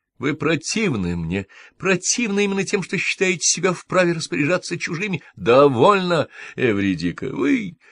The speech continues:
вы дура. Вам непременно надо оскорбить меня перед тем, как убить, жалкий вы человек. Замолчите, где вы сейчас находитесь? Странный вопрос. Ну, хорошо.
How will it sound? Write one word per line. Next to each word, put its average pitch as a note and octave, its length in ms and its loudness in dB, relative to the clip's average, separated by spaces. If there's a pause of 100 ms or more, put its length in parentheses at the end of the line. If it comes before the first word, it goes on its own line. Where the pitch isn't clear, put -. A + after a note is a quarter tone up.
(260)
вы B3 220 0
дура. A3+ 580 0 (880)
Вам A#2+ 380 -6
непременно G3+ 760 -2
надо E3+ 280 -2
оскорбить C#3 680 -4
меня G2 160 -8
перед G2 300 -12
тем, A2+ 180 -2
как G2+ 160 -10 (260)
убить, A2+ 460 -6
жалкий E3+ 680 -2
вы D3+ 120 -8
человек. A2+ 580 -8 (320)
Замолчите, A#2 920 0 (300)
где D#3 180 6
вы C3 160 8
сейчас A2+ 300 -4
находитесь? G#2+ 600 -2 (400)
Странный A2+ 580 0
вопрос. G#2+ 440 -4 (320)
Ну, G#3+ 140 2
хорошо. G#2 420 -2